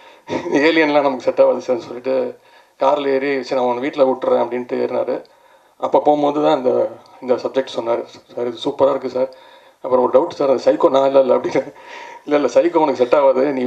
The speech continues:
நீ வந்து அந்த பிளைண்ட் நடி" அப்படின்னாரு. "சரிங்க சார்" அப்படின்னு சொல்லிட்டு வந்தேன். நேரா மூர்த்தி சாருக்கு தான் ஃபோன் பண்ணேன். ஃபோன் பண்ணி, "நான் அவரை முதலாளி தான் கூப்பிடுவேன், முதலாளி ஒரு சூப்பர் சப்ஜெக்ட் மாட்டியிருக்கு" அப்படின்னாரு. "யாரு?" அப்படின்னாரு. "மிஷ்கின் சார்." "ஆ,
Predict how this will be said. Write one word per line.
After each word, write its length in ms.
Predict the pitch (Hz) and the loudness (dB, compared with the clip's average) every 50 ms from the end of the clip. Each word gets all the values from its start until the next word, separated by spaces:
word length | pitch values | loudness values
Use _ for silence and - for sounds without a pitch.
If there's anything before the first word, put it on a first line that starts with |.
| 123 | -4
நீ 140 | 127 123 127 127 | -4 -4 -4 -2
வந்து 160 | 135 135 151 | -2 -2 -2
அந்த 140 | 147 135 123 113 110 - - - - - - - 151 131 | 0 0 0 2 0 0 -2 -6 -10 -18 -18 -14 -6 -2
பிளைண்ட் 280 | 135 139 151 180 185 | 0 2 2 2 0
நடி" 280 | 160 147 131 123 127 123 | 0 0 0 0 2 0
அப்படின்னாரு. 580 | 120 123 - 135 127 123 120 151 139 - - 127 - - _ - - - - - - - - - | -2 -2 -4 -4 -4 -2 -2 0 0 0 -2 -6 -10 -14 _ -20 -20 -20 -20 -20 -20 -20 -10 -6
"சரிங்க 220 | 165 165 160 156 | -4 -2 -2 -2
சார்" 220 | 143 135 147 143 143 | -2 0 0 0 0
அப்படின்னு 240 | 131 135 139 131 123 | 0 0 -4 -4 -4
சொல்லிட்டு 280 | 135 127 117 147 147 147 147 135 127 120 120 123 - - _ _ _ _ - - - - | -4 -4 -4 -4 -4 -2 -2 -2 -2 -2 -4 -8 -12 -16 _ _ _ _ -20 -18 -8 -6
வந்தேன். 380 | 143 151 160 151 156 165 160 | -4 -2 0 0 0 0 2
நேரா 460 | 139 135 139 143 151 147 139 131 123 - | 2 2 2 4 4 4 2 2 0 -2
மூர்த்தி 240 | 117 135 147 - 160 | -4 -6 -6 -6 -6
சாருக்கு 260 | - 170 175 - 143 | -6 -4 -4 -2 -2
தான் 120 | 151 - - | -2 0 0
ஃபோன் 180 | 139 156 135 | 0 0 2
பண்ணேன். 260 | 131 120 117 120 143 - - - _ _ _ _ - | 0 0 0 -2 -2 -4 -6 -12 _ _ _ _ -4
ஃபோன் 140 | 139 135 131 | -4 0 0
பண்ணி, 200 | 131 131 139 135 131 123 123 - - - - - - _ _ | 0 0 2 0 -2 -2 -4 -10 -18 -20 -20 -20 -20 _ _
"நான் 140 | - 139 123 | -2 0 0
அவரை 140 | 127 131 120 | 0 0 0
முதலாளி 360 | 120 127 135 147 156 143 143 | 0 0 0 0 0 -2 -2
தான் 140 | 143 143 135 | -4 -4 -4
கூப்பிடுவேன், 420 | - 139 120 120 123 123 135 135 - - - - _ - | -4 -4 -2 0 0 2 0 0 -4 -10 -20 -20 _ 0
முதலாளி 280 | 131 147 151 135 123 | 2 2 4 4 2
ஒரு 100 | 123 - | 2 0
சூப்பர் 280 | - - 160 - 170 - | -2 -4 -2 -2 -2 -2
சப்ஜெக்ட் 300 | - 131 143 156 143 139 | -2 -2 -4 -2 0 -2
மாட்டியிருக்கு" 400 | 139 127 135 127 123 127 135 135 135 - - - - - - - | 0 0 0 -2 -2 -2 -2 -2 -2 -4 -8 -16 -20 -16 -4 -2
அப்படின்னாரு. 500 | 131 127 127 123 123 123 123 127 135 - - _ _ _ _ _ _ | -2 -2 -2 -4 -8 -8 -6 -6 -8 -8 -8 _ _ _ _ _ _
"யாரு?" 360 | 135 127 131 143 147 151 143 143 - - _ _ _ _ _ _ _ _ _ - | -2 0 0 2 0 0 -2 -4 -8 -14 _ _ _ _ _ _ _ _ _ 0
அப்படின்னாரு. 480 | 139 123 123 123 - - - 131 131 - - - _ - | 0 0 0 -2 -2 -2 -2 -4 -4 -6 -12 -16 _ -10
"மிஷ்கின் 260 | 127 - - 190 175 | -10 -4 0 0 0
சார்." 240 | 170 - 131 175 - - - - - _ - | 2 2 0 0 0 -6 -18 -20 -18 _ 0
"ஆ, 80 | 131 | 2